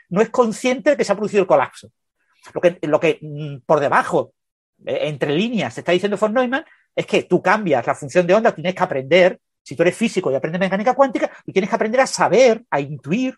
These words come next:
cuándo debes de actualizar la función de onda. Y cuando tú actualizas la función de onda, es en el momento en el que tú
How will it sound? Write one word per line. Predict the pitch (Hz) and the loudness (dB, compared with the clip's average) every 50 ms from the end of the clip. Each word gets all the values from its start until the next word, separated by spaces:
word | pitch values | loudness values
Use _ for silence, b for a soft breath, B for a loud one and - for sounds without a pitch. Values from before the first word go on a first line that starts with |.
| _ _ _ _ _ _ _ _ | _ _ _ _ _ _ _ _
cuándo | - 185 196 247 269 277 269 226 | 0 2 2 2 2 2 2 2
debes | 208 220 214 247 196 185 | 2 2 0 -2 -2 0
de | 233 220 - | 0 0 0
actualizar | - 160 156 - _ - 165 139 127 123 - - 233 226 | 0 -4 -4 -4 _ 2 2 2 2 0 -2 -2 0 0
la | 196 156 | -2 -4
función | - 160 120 - 156 139 | -4 -6 -10 -10 -8 -6
de | 123 | -6
onda. | 120 120 113 107 101 _ _ _ _ _ _ _ _ _ _ _ - | -6 -6 -8 -12 -16 _ _ _ _ _ _ _ _ _ _ _ -8
Y | 170 | -6
cuando | 156 160 151 147 - | -6 -4 -4 -4 2
tú | - 269 | 2 2
actualizas | 269 269 - 262 294 247 - 208 | 4 6 4 4 4 2 2 2
la | 160 151 | 0 0
función | - 156 139 - 226 | 0 -2 -2 0 2
de | 226 226 | 4 4
onda, | 262 320 320 208 208 - - _ _ _ _ _ _ _ _ _ _ _ _ _ _ _ _ _ _ _ _ _ | 4 4 4 0 -2 -2 -4 _ _ _ _ _ _ _ _ _ _ _ _ _ _ _ _ _ _ _ _ _
es | - 180 - | -2 0 0
en | 233 208 | 0 0
el | 175 | 0
momento | 165 156 151 190 240 233 254 | 0 0 0 0 2 2 2
en | 254 | 2
el | 254 | 2
que | 226 - | 2 0
tú | - 226 202 | -2 -2 -6